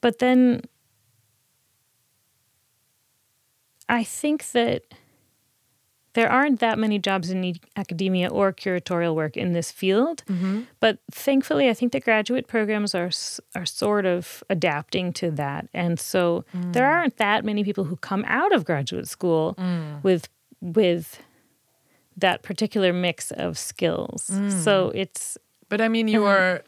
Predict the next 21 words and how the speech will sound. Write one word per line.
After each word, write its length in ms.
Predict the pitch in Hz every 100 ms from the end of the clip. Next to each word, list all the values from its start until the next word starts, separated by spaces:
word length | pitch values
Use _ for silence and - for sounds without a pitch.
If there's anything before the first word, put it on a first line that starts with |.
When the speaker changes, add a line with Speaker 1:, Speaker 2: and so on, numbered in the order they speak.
| _
Speaker 2:
also 760 | - 190 196 - 175 160 156 156
in 160 | - 165
the 100 | 160
running 340 | 160 160 160
with 180 | 156 156 -
people 340 | 165 160 156
who 120 | 156
had 520 | 147 160 156 151 151 156 _
curatorial 640 | - 160 151 156 151 147 147
experience. 720 | 170 - 262 254 165 156 151
It 80 | 160
wasn't, 540 | 165 156 165 156 156 - - - _ _ _ _ -
right? 300 | 170 160 170
It 80 |
wasn't 320 | 165 170 180 170
just 260 | 185 -
the 100 | 170
recent 340 | 156 185 180 156
graduates 540 | 151 147 147 147 131
who 80 | -
were 280 | 147 147